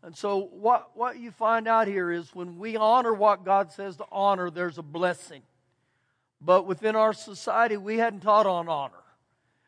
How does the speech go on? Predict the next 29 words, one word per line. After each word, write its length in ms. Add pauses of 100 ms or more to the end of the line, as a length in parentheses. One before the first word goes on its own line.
(100)
And 120
because 500
we 140
hadn't 320
taught 240
on 220
honor, 280
what 220
honor 360
truly 440
is 180
in 80
God's 380
eyes, 340 (440)
we 140
don't 240
understand 600
the 40
consequences 1000
that 140
go 200
when 240
we 120 (160)
dishonor 680 (260)
what 240
God 280
says 220
to 100
honor. 340